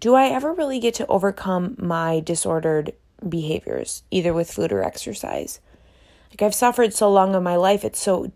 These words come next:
deeply enrooted in who I am. Like, do you ever really get over that?" And that question struck me so hard because it is one that I have battled, quite honestly, with myself. I've listened to other people that have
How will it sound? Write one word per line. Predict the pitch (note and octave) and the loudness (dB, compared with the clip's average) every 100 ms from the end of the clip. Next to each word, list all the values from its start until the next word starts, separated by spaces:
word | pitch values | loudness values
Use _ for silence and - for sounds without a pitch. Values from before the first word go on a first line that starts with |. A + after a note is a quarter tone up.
| - | -6
deeply | G3+ G#3+ G#3+ G3+ | -2 -2 2 2
enrooted | F3 F#3+ F#3 F3 | 2 2 2 0
in | E3+ E3+ | -2 -2
who | F3+ | -2
I | E3+ | -4
am. | - G#3+ G#3+ | -2 0 2
Like, | F3 - | 0 0
do | G3+ | 2
you | G3+ | 4
ever | E3+ A3 | 4 4
really | F3+ E3 D#3+ | 4 2 2
get | E3+ | 2
over | D#3 G#3+ G#3 | 4 2 -2
that?" | - - - _ _ _ _ - - - - - - | -4 -10 -12 _ _ _ _ -20 -20 -20 -20 -8 6
And | G#3 G3+ - _ _ _ - | 8 8 4 _ _ _ -2
that | F#3+ G3+ - | 4 4 4
question | - G#3+ A#3+ - A#3 G3+ | 0 0 0 0 0 0
struck | - - F#3 - | -4 -2 -2 -2
me | G3+ E3+ | -2 -2
so | D#3+ - - E3 F3+ | -4 -4 2 4 4
hard | E3 F#3 G3 - C#2+ - | 2 4 4 4 -2 -2
because | F#3+ F#3+ F#3 | -2 0 0
it | F#3 | 2
is | F#3 D#3+ | 2 0
one | F3 F#3 | 0 2
that | F#3 | 2
I | F#3 | 2
have | F#3+ F#3 D#3+ | 2 0 0
battled, | E3 E3+ F#3 F3+ | 0 2 0 -2
quite | - F3+ - | 0 0 0
honestly, | D#3 E3 - F3 | -4 -4 -4 -2
with | D#3 D3 | -2 -2
myself. | E3+ E3+ - - - - - _ _ _ - - - - | -2 -4 -2 -4 -4 -12 -20 _ _ _ -20 -20 -20 -4
I've | - G3+ | 0 4
listened | C4 - D#4 | 4 2 0
to | D4+ | 2
other | G3 G#3+ | 4 2
people | - G3 G3 F#3+ F#3 | 0 0 4 6 4
that | - F3 | 2 0
have | - F3+ E3+ E3+ E3 E3 | 0 2 4 4 2 -2